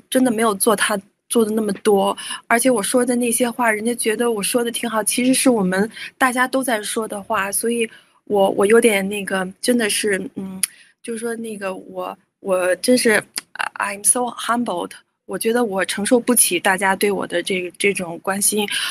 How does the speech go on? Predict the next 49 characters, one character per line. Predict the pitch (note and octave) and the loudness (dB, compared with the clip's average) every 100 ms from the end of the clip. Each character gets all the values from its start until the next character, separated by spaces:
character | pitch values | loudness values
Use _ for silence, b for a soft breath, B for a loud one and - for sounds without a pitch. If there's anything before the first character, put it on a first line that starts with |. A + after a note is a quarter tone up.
| B - | B -2
我， | G3 F#3 | 4 4
我， | - F#3 F3+ | 6 6 4
我 | - F#3+ - | 2 -2 0
真 | - A3+ | 2 4
的 | A3 | 4
是 | G#3+ G#3 F#3+ | 2 2 0
就 | - G#3+ | -2 -2
是 | G#3 G3 - _ _ | -2 -2 -6 _ _
感 | G3 F#3 | 0 2
谢， | C4 A#3+ - _ | 6 6 4 _
嗯， | - G#3 _ _ | -8 -8 _ _
大 | G#3+ G3+ | -2 0
家， | A3 G#3 | -2 -2
我 | G3 F#3 F3+ | -4 -6 -6
这 | G#3 | -8
个 | G#3+ G3 | -6 -6
无 | F#3+ | -6
以 | A3+ G3+ - - _ | -6 -6 -8 -12 _
为 | F#3+ F#3+ | 0 2
报， | G#3+ G3+ | 2 0
我 | F3+ | -2
会， | - G#3+ G#3 B B B B | 0 2 2 B B B B
我 | G3+ | 2
会 | A3+ G#3+ | 4 4
更 | A3 G#3+ | 2 2
加 | G#3+ G#3+ G#3 | 0 2 0
的 | G#3+ G3+ G3 | 0 -2 -2
就 | F#3+ G3 | -6 -6
是 | F#3+ G3+ | -4 -4
尽 | G3 G#3+ G3+ | -2 -4 -4
自-， | - - - | -6 -8 -4
我 | F3+ | -4
自 | - G#3 | -2 -2
己 | F#3+ F3+ | -2 0
的 | F#3 F#3+ B B B B _ _ | 0 -2 B B B B _ _
努 | F#3 F3 | 2 4
力， | F3+ G3 | 4 6
然 | F#3+ | 4
后 | F#3+ G#3+ G3 | 2 0 0
尽 | G#3+ | 0
快 | F#3+ G#3 G3+ G3 - | 0 2 2 0 -2
身 | - G#3+ | 0 0
体 | G#3 F#3 | 0 -2
恢 | F#3+ G3 | -2 -2
复， | G3 - F#3+ | -2 -4 -4
然 | F#3 | -8
后 | F#3 G3 F#3 | -2 2 2
重 | - F#3 | 0 -8
返， | G3+ G3 | -4 -2